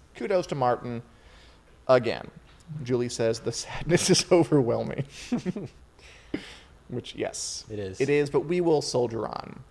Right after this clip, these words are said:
Speaker 1: We'll start by, I'll start by sipping this. Cheers, Josh. Cheers,
Speaker 2: There we
Speaker 1: Martin
Speaker 2: go.
Speaker 1: and Josh.
Speaker 2: Tequila.
Speaker 1: Tequila. I'm out, but I'll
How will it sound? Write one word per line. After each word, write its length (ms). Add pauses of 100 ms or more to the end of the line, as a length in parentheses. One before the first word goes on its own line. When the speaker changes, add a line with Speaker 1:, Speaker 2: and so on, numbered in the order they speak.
(120)
Speaker 1:
We'll 120
start 560
by, 360 (180)
I'll 80
start 140
by 40
sipping 220
this. 480
Cheers, 320
Josh. 340
Cheers, 240
Speaker 2:
There 80
we 60
Speaker 1:
Martin 160
Speaker 2:
go. 20
Speaker 1:
and 100
Josh. 160 (120)
Speaker 2:
Tequila. 300 (120)
Speaker 1:
Tequila. 440 (4000)
I'm 200
out, 220
but 100
I'll 180